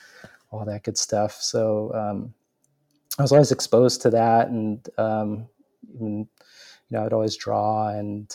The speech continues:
uh, I remember when I was skateboarding, uh, you know, I, as any kid would, you know, I thought, like, "Oh, it'd be great to go pro. And if I did go pro, this would be my graphic for my board." And I'd always draw stuff. And,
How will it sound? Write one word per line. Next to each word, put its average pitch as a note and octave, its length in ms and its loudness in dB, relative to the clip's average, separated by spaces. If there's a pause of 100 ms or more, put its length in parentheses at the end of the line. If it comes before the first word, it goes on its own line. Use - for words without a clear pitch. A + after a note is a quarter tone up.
(120)
uh, A#2 60 -6
I A2 160 -4
remember G#2+ 320 -4
when G#2+ 120 -2
I G#2 40 -2
was G2+ 140 -2
skateboarding, G#2+ 920 -4 (100)
uh, A2 360 -6 (340)
you A#2 100 -12
know, G#2 100 -10
I, G#2 80 -6 (800)
as B2+ 100 -2
any C3+ 120 4
kid C3 200 4
would, B2 440 8
you A#2+ 80 2
know, A2+ 80 4
I A2+ 60 4
thought, A#2 160 2
like, A#2 180 -2
"Oh, D#3 100 6
it'd D3+ 120 8
be C3 80 4
great C3+ 260 8
to A2+ 340 0 (120)
go B2 180 4
pro. B2 300 2
And A#2 140 2
if - 120 -2
I A#2+ 80 2
did D3 160 6
go D3+ 140 8
pro, C3 280 4
this B2+ 160 0
would C3 120 2
be B2 40 0
my A2 120 0
graphic A2 540 2
for - 140 -8
my G#2+ 120 -2
board." G#2+ 400 -2
And G#2+ 100 -6
I'd A2 120 -2
always G#2+ 240 -2
draw A2 240 -2
stuff. G#2 560 -4
And, G#2 160 -14